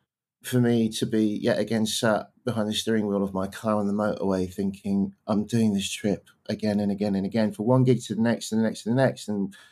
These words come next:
you know, my work was around the country a lot. And, um, I thought, "There's gotta be more to life than this."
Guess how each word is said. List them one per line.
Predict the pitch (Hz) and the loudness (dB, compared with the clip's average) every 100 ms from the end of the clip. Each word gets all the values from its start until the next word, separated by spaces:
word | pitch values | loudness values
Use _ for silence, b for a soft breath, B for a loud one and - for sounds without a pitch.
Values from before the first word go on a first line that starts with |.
| B B | B B
you | 135 | 4
know, | 113 | 4
my | |
work | 107 123 127 - | 6 6 6 2
was | - | -6
around | 123 117 | 0 0
the | 95 | 0
country | - 160 - - 98 | -2 -2 -2 -2 0
a | |
lot. | 90 64 65 _ B B B B B 117 | 0 -2 -8 _ B B B B B 2
And, | 117 117 117 | 4 4 4
um, | 117 113 - | 4 2 0
I | 120 | -6
thought, | - 117 | -2 -2
"There's | 113 - | -2 0
gotta | 123 - | 0 2
be | 107 | 2
more | 113 110 | 2 0
to | - | -2
life | 98 95 95 | -2 -2 -4
than | 92 | -8
this." | 85 87 - | -8 -10 -16